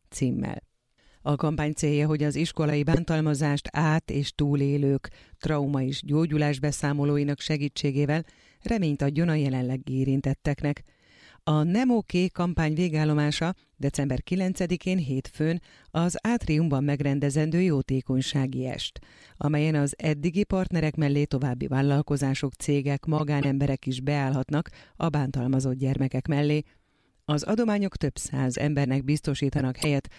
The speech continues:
a Delta produkció előadásán, valamint a hozzá kapcsolódó edukációs programban. A foglalkozások célja, hogy segítsenek felismerni, megelőzni, valamint kiutat mutatni a bántalmazások érintettjeinek, illetve környezetüknek.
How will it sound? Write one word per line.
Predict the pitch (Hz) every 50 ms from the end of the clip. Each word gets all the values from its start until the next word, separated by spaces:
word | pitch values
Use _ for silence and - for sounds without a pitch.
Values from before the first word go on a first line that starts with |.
| - - -
a | - 139 143
Delta | 131 131 123 123 - 117
produkció | - - 131 135 131 127 - - - 131 131
előadásán, | 135 135 147 151 147 143 147 139 143 147 - 165 156 180 175 - - - _ _ _ _ _ _
valamint | - 131 131 131 143 139 139
a | 135
hozzá | 135 139 135 143 135
kapcsolódó | 127 - 151 - - - 151 143 139 - 135
edukációs | - 127 127 123 - - 131 135 - - - 131 131 131 127 -
programban. | - - 139 147 143 139 147 143 135 151 131 123 120 107 - - - - - - - -
A | - 143
foglalkozások | 151 - 180 185 190 180 175 - 165 156 165 165 165 - 160 143
célja, | - - - 143 135 131 139 151
hogy | 160 151 -
segítsenek | - - 139 135 131 135 - - 139 127 127 -
felismerni, | - - 165 170 170 147 - - 160 151 151 143 151 151
megelőzni, | 151 147 143 135 139 135 139 139 139 135 135 156 160 180 - - - - - _ _
valamint | - 156 160 147 139 151 147 147
kiutat | - - - 233 226 202 - 170 156 - -
mutatni | 185 196 - 156 147 - 147 151
a | 160
bántalmazások | 151 139 139 127 135 - 135 127 139 139 127 127 139 127 127 - 131 120 - -
érintettjeinek, | 131 135 135 135 131 135 - 127 120 - - - 156 151 135 156 175 - -
illetve | 143 131 127 - - 123 127 131 - - _ _ _
környezetüknek. | - 123 127 123 - - 123 120 - 120 - - - - - - - - -